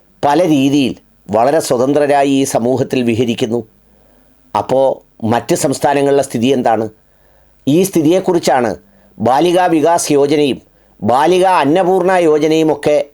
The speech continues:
എപ്പോഴും ഉയർത്തി ഉയർത്തി പറയുന്ന നമ്മുടെ രാജ്യത്ത് അങ്ങ് ഹത്രാസിലൊരു പെൺകുട്ടിയുടെ കുടുംബം അനുഭവിക്കുന്നതും ആഗ്രയിലൊരു കുടുംബം അനുഭവിക്കുന്നതും അടക്കം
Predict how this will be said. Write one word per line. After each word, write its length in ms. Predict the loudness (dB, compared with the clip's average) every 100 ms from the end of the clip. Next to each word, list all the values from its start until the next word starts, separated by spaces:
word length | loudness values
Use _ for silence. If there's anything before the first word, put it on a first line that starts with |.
| -4
എപ്പോഴും 600 | -4 0 0 0 -2 -4
ഉയർത്തി 380 | -2 0 -2 0
ഉയർത്തി 360 | 0 0 -2 -2
പറയുന്ന 460 | 0 2 0 0 -4 _ _ _ -4
നമ്മുടെ 280 | 0 0 2
രാജ്യത്ത് 600 | 0 0 -2 -2 -4 -6 _ _ _ _ -4
അങ്ങ് 400 | 0 0 0 -2 -8 -6
ഹത്രാസിലൊരു 720 | -6 -2 0 0 0 0 0
പെൺകുട്ടിയുടെ 540 | 0 -2 -2 0 0
കുടുംബം 440 | 0 -2 0 0
അനുഭവിക്കുന്നതും 840 | 0 0 0 0 0 -2 -2 -6 _ _ -4
ആഗ്രയിലൊരു 600 | -2 0 0 2 2 0
കുടുംബം 400 | 0 -2 0 0
അനുഭവിക്കുന്നതും 720 | 0 0 0 0 -2 -2 -2 -6 _ _ _ _ -4
അടക്കം 600 | 0 0 0 -2 -2